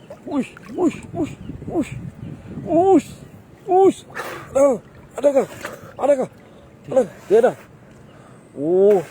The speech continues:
dua ribu mata memandang. <laughs> Uh. Dua ribu mata memandang.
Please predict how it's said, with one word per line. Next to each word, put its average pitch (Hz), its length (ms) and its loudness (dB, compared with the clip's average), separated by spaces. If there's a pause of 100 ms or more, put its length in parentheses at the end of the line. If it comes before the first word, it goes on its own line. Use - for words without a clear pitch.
dua 147 240 4
ribu 190 400 4
mata 202 240 0
memandang. 247 720 0 (480)
<laughs> 165 400 -12 (600)
Uh. 143 800 -4 (4000)
Dua 123 480 2
ribu 131 480 0
mata 131 320 0
memandang. 127 800 -2